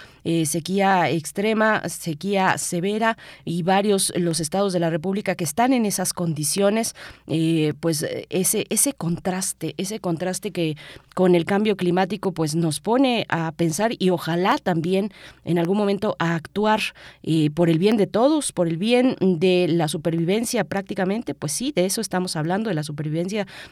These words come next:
de la especie humana. Cuando hablamos del agua, eh, vamos a tener a dos especialistas, a dos especialistas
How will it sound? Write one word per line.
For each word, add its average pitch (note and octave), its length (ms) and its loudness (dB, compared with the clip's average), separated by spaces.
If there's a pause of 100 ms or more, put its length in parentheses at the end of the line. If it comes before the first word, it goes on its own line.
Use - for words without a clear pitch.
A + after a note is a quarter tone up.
de F3 260 2
la D#3 80 2
especie G3+ 380 0
humana. F#3 400 2
Cuando E3 260 -2
hablamos F#3+ 520 0
del D#3+ 300 0
agua, G#3 360 4 (320)
eh, E3 360 4
vamos A3 320 2
a G#3+ 80 -2
tener G3 300 2
a A3+ 80 0
dos B3+ 260 -2
especialistas, D#3 920 -4
a D#3+ 60 0
dos F#3+ 180 0
especialistas F#3 800 -2